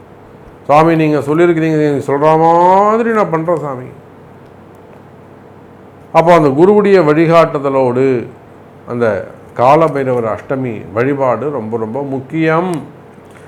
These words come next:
அபிஷேகத்துக்கு பால் வாங்கி தரலாம், அல்லது தூய்மையான நல்லெண்ணெய் வாங்கி தரலாம், மாலைகள் வாங்கி தரலாம். இதெல்லாம் சிறப்பை தரக்கூடியதாக இருக்கும். அஷ்டமி வெளிநாட்டுல இருக்கேன் சார், நான் எங்க சார் கோவிலுக்கு போறது? படத்தை வச்சு வீட்டுல விளக்கேத்துங்க.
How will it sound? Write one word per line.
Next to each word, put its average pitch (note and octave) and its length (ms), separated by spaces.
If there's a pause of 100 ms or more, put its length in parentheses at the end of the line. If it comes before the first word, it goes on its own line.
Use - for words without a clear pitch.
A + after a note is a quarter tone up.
(140)
அபிஷேகத்துக்கு B2+ 580
பால் C3 160
வாங்கி A#2+ 320
தரலாம், A2 440 (1600)
அல்லது D#3 640
தூய்மையான C#3+ 440
நல்லெண்ணெய் C#3 520
வாங்கி A#2 320
தரலாம், G#2+ 460
மாலைகள் C#3 600
வாங்கி A2+ 220
தரலாம். G2+ 440 (1160)
இதெல்லாம் D3+ 380
சிறப்பை D#3+ 460
தரக்கூடியதாக C#3 960
இருக்கும். A#2+ 340
அஷ்டமி E3 400 (320)
வெளிநாட்டுல D#3 460
இருக்கேன் C#3 220
சார், C3+ 220 (200)
நான் C3 100
எங்க D3 140
சார் C#3+ 180
கோவிலுக்கு C#3 440
போறது? B2 240 (360)
படத்தை F3 400
வச்சு F3+ 280
வீட்டுல A3 500
விளக்கேத்துங்க. F3 560